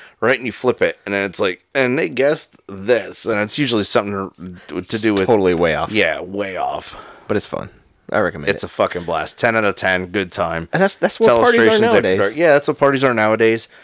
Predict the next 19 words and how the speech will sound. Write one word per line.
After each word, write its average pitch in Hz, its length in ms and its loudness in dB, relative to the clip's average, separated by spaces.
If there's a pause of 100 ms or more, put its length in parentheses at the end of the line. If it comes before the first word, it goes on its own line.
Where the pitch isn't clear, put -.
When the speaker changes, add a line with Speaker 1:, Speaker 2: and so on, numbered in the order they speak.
(200)
Speaker 1:
Uh, 101 260 6
we 104 100 0
drink, 120 340 -2 (720)
you 101 140 -8
know, 95 120 0
better 98 320 0
alcohol. 92 640 0 (600)
At 101 80 -4
least 110 180 -2
we 98 140 0
do. 90 300 2 (180)
Speaker 2:
Mm-hmm. 123 520 -8
Speaker 1:
Um, 87 420 0 (2000)
I 87 100 -4
don't 82 80 -4
know. 82 120 -2
The 87 100 -8
girls 90 340 -2
drink, 87 300 -6